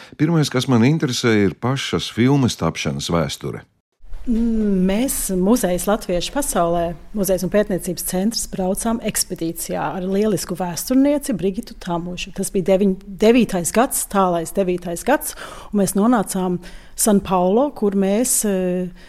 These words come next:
Speaker 2: glābām vienu arhīvu. Un, eh, mēs daudz runājam ar Brazīlijas latviešiem un arī, ehm, par, eh, Brazīlijas latviešu vēsturi, un tajā brīdī, tajā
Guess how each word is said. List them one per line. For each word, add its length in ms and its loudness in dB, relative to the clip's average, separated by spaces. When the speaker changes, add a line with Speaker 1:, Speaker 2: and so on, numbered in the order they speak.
Speaker 2:
glābām 720 4
vienu 260 2
arhīvu. 720 -4
Un, 240 2
eh, 320 2
mēs 320 0
daudz 320 2
runājam 320 6
ar 100 0
Brazīlijas 540 2
latviešiem 580 4
un 140 4
arī, 160 4
ehm, 800 -2
par, 160 0
eh, 400 -2
Brazīlijas 560 -2
latviešu 460 0
vēsturi, 400 -2
un 80 0
tajā 340 2
brīdī, 480 0
tajā 280 4